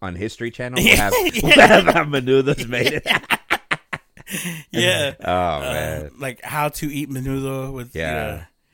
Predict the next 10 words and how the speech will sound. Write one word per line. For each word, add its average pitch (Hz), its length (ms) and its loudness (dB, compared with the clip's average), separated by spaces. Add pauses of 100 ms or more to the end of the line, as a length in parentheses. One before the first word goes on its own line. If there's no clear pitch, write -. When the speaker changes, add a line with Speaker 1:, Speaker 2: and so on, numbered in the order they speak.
(220)
Speaker 2:
and 131 80 -8
then, 131 180 -4
like, 117 300 -6 (340)
that, 185 180 -8
and 254 160 -6
that's 277 180 -2
what 269 120 0
I 240 40 2
want. 226 200 -4
I, 165 140 -4